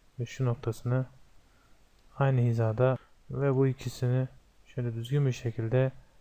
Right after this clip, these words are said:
aynı hizayı gözeterek, bakın aynı hizayı gözeterek şuraya çekiyorum.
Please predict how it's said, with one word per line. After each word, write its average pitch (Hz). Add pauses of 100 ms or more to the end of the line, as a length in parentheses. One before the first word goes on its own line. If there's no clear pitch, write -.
(180)
aynı 131
hizayı 123
gözeterek, 117 (1300)
bakın 117
aynı 123
hizayı 120
gözeterek 120
şuraya 120
çekiyorum. 104